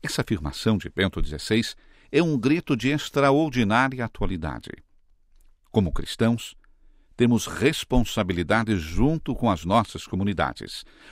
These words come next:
uma responsabilidade de fazer surgir uma nova humanidade que acolha e compreenda todos os homens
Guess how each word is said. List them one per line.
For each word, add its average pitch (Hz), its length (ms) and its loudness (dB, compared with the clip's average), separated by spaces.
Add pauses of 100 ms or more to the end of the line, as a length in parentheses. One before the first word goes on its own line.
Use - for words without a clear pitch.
uma 143 120 0
responsabilidade 123 1040 0 (460)
de 104 120 -2
fazer 87 480 0
surgir 85 580 -2 (380)
uma - 220 -4
nova 87 400 4
humanidade 82 600 -2
que 131 220 0
acolha 160 680 2 (380)
e 147 100 -4 (140)
compreenda 139 840 4 (440)
todos 151 340 -2
os 123 140 0
homens 98 600 2